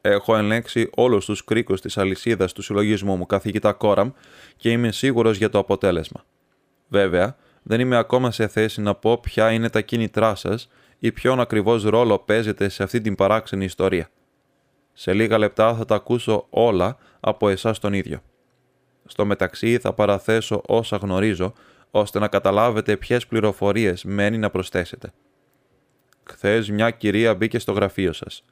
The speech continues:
Ήρθε με την πρόθεση να πάρει ορισμένα έγγραφα από το ντουλάπι σας. Είχε δικό της κλειδί. Είχα την ευκαιρία να εξετάσω το δικό σας και διαπίστωσα πως δεν είχε τα ίχνη που θα έπρεπε να υπήρχαν εξαιτίας του γδαρσίματος πάνω στο βερνίκι.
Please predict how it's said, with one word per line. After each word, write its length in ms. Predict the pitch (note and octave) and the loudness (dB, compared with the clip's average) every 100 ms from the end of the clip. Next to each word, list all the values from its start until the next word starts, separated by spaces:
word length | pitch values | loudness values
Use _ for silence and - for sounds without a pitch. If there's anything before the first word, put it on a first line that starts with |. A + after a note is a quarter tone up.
| _ _ _ _ _ | _ _ _ _ _
Ήρθε 300 | - G#2+ A2 | -4 0 0
με 120 | A2+ | 0
την 160 | A2 G2 | -2 0
πρόθεση 480 | G#2+ A#2+ G#2+ F#2+ G2 | 2 0 0 -6 -4
να 120 | G2 | -2
πάρει 300 | G#2+ G#2+ G#2+ | 0 2 2
ορισμένα 560 | G2+ G2+ G#2 G#2+ G#2+ - | 0 0 -2 0 -2 -2
έγγραφα 460 | G#2+ A2 G#2 G#2 | -2 0 0 0
από 100 | G2+ | -2
το 80 | - | -4
ντουλάπι 420 | G2 G2 F2+ - | 0 0 0 -4
σας. 320 | - - - _ _ _ _ _ _ | -18 -18 -20 _ _ _ _ _ _
Είχε 240 | A#2 B2 | 0 2
δικό 320 | A#2 A#2+ A2+ | 2 2 2
της 160 | F#2+ F2 | 0 -4
κλειδί. 340 | F2+ F2 - - _ _ _ _ _ | -6 -6 -8 -14 _ _ _ _ _
Είχα 280 | - A2+ A2+ | -2 0 0
την 140 | A2 | 0
ευκαιρία 460 | G#2+ - G#2 G#2 A#2 | -2 0 0 2 0
να 100 | G#2 | 0
εξετάσω 520 | G2 G#2 F#2+ G#2 - | -2 -4 0 0 -2
το 120 | - | -6
δικό 320 | F#2 G2 G2+ F#2 | -4 -2 0 0
σας 300 | F2+ B2 - _ _ _ | -2 -6 -10 _ _ _
και 140 | - | -4
διαπίστωσα 840 | G2 G#2 - C3+ B2 E2 - G#2+ A#2+ | 0 0 0 -2 -2 -6 -2 0 0
πως 200 | A2 G2+ | -2 -2
δεν 160 | G2+ | -2
είχε 220 | G#2+ - | -2 -4
τα 160 | G#2+ G#2 | 0 2
ίχνη 320 | G#2+ A2 G2+ | 2 -2 -6
που 140 | G2 G2 | -8 -6
θα 160 | G2 | 0
έπρεπε 360 | G2+ - G2+ G2+ | 0 -2 -2 0
να 140 | G2 | 0
υπήρχαν 540 | F#2+ - A2 - A2+ C#3+ _ _ _ | -2 0 -2 -2 -6 -6 _ _ _
εξαιτίας 640 | A2 - G#2+ - A#2 G#2+ | -6 -2 -4 0 0 0
του 100 | - G#2 | -2 -4
γδαρσίματος 840 | G2+ F#2+ - A#2+ A2+ G2 F#2+ - | -2 -2 -2 0 0 0 -2 -2
πάνω 220 | G#2+ G2+ | -2 -2
στο 140 | F#2+ F#2+ | -2 -2
βερνίκι. 460 | G#2 G2+ F#2 - | -2 -2 -6 -8